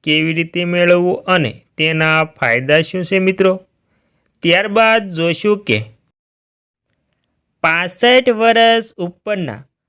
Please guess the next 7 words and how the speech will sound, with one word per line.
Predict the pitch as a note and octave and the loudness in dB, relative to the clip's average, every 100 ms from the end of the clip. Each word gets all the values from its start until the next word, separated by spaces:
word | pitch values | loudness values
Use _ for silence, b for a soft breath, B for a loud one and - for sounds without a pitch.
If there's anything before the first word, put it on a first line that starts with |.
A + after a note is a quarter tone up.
| _ - | _ -12
વૃદ્ધ | D3+ F3 G3 G3 F3 F#3 G3 F#3+ | -4 0 2 2 0 2 2 2
લોકોના | F3 E3+ - F3+ F3+ F3+ F3+ F3+ | 0 -2 2 2 4 2 2 2
મોંઘવારી | D3+ C3+ C#3 C#3 D#3 D#3+ E3+ | 0 -2 -2 0 2 2 2
ભથ્થા, | D#3+ E3 - E3+ E3 F3 - _ _ | 2 0 0 -2 -2 -4 -12 _ _
મુસાફરી | D#3 C#3+ C#3 D#3 D#3 D#3 F3 F3 E3 | -4 -2 0 0 0 2 4 2 2
ભથ્થા | E3+ - F3 E3+ E3+ | 0 -2 -4 -2 -2
તેમજ | - G3 F#3+ C3+ | -4 -4 -2 -2